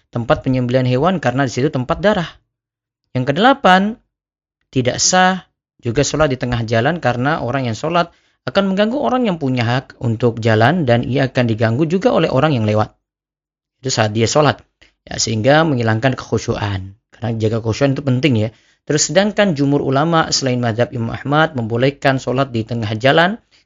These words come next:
karena seluruh muka bumi boleh digunakan untuk sholat kecuali pekuburan, tempat pemandian, dan kandang hewan.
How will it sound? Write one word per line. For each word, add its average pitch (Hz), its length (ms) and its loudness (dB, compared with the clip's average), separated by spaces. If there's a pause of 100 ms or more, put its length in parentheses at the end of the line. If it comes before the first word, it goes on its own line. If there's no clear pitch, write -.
karena 113 380 0
seluruh 160 340 0
muka 147 140 -2
bumi 120 240 -2
boleh 123 240 -2
digunakan 113 400 -2
untuk 110 240 -10
sholat 147 320 0
kecuali 107 400 -2
pekuburan, 131 640 0
tempat 110 400 -6
pemandian, 113 560 0
dan 117 340 0
kandang 107 400 -4
hewan. 107 300 -6